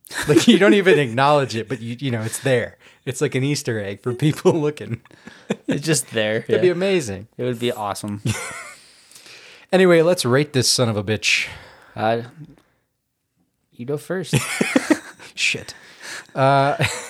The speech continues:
Speaker 1: <laughs> I came into this discussion thinking I was gonna give it a zero, but still being uncertain.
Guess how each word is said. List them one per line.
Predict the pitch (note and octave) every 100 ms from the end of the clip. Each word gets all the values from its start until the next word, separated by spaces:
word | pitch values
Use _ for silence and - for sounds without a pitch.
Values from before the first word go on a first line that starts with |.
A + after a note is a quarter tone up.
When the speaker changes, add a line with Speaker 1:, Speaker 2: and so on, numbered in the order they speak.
| - - -
Speaker 1:
<laughs> | D3 - - - - - _ _
I | C3+ D3+ E3+ E3+
came | E3+ D3+
into | D#3+ D#3+
this | C#3+ C#3 -
discussion | B2 - B2 - B2 A2+
thinking | C3 C3 C3 A#2
I | A2+
was | A2
gonna | A2+ A2
give | G2+ G#2+
it | G#2 G#2+ - _ _ _ _ _ _ _ _ _
a | B2
zero, | F#2 A#2 A#2 G#2+ F#2+ F2+ - _
but | A2+ G2 -
still | - B2
being | A2 A2+ G#2
uncertain. | F#2+ - A#2+ A2 G2 F#2+ F2